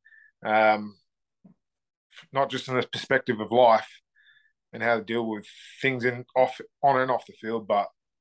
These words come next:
you know, how to be, become that professional athlete and how to get, squeeze the best out of myself. Um,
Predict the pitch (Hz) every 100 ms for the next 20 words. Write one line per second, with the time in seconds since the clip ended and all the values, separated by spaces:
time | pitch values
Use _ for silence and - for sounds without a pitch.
0 | _ _ _ _ 123 107 101 98 - 123
1 | 117 107 113 110 107 - - 131 120 117
2 | - - 120 113 113 107 113 104 117 117
3 | 110 - - - - - 135 139 120 117
4 | 127 127 - 117 120 120 - 120 120 _
5 | _ _ 113 110 107 107 101